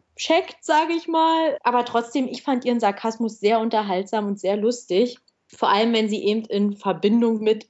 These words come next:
Elias war, unserem männlichen Protagonisten, der einfach auch sehr, sehr süß und lieb ist. Da haben wir schon eine Person Nummer drei, <laughs> der in meine Schublade kommt. Er ist auch, also Elias ist auch so, ähm, er ist einfach auf eine Art so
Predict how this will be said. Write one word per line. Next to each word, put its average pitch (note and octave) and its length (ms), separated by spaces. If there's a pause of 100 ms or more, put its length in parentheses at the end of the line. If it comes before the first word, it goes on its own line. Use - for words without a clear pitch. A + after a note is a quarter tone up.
Elias B3 500
war, G#3+ 320
unserem G3+ 380
männlichen A#3+ 440
Protagonisten, F#3+ 1000 (320)
der G3 360
einfach F#3+ 360
auch G3 260
sehr, F#3+ 420
sehr F#3+ 460
süß C#4 440
und G3 140
lieb C4 240
ist. C4 180
Da A3 80
haben G#3+ 100
wir A3 120
schon A3 180
eine G3+ 160
Person A3 360
Nummer G#3 240
drei, G3 360 (200)
<laughs> F4 160
der B3 160
in C4+ 60
meine B3+ 260
Schublade D4 540
kommt. D#4 400
Er A3+ 160
ist A3+ 160
auch, G#3+ 220
also A3 180
Elias A#3+ 400
ist - 180
auch G3+ 180
so, G3+ 460
ähm, G3+ 300
er A3+ 120
ist A#3 120
einfach A3+ 440 (240)
auf - 120
eine A#3+ 280
Art A3+ 320
so G3+ 280